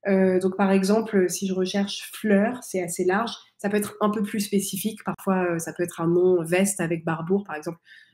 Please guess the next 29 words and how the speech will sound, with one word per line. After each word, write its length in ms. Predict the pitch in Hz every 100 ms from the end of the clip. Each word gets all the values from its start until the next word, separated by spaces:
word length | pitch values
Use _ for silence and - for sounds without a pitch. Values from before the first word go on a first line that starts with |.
| _
un 100 | 175
terme, 340 | 175 196 190 190
une 100 | 180
catégorie 520 | 175 175 175 175 190
avec 220 | 170 170
la 120 | 160
marque. 400 | 165 185 - - _ _ _ - - _ -
Euh, 460 | 202 196 196 190 - 214
mais 140 | 214
ça 160 | 202 254
permet 300 | 262 262 254
aux 120 | 202
consommateurs 600 | 247 247 240 214 233 233
de 80 | 202
découvrir 380 | 202 196 226
des 100 | 208
nouvelles 260 | 208 196 185
marques 300 | 190 254 - _ _ _ _ _ _
et 100 | 220
des 160 | 202 214
nouveaux 220 | 208 190
produits, 640 | 190 196 180 190 214 254 - 185
euh, 140 | 185
et 100 | -
de 100 | 202
parcourir, 800 | 202 190 - - 196 202 240 190 - _ _ _ _ -
euh, 80 | 175
par 180 | 175 175
exemple, 400 | 175 214 214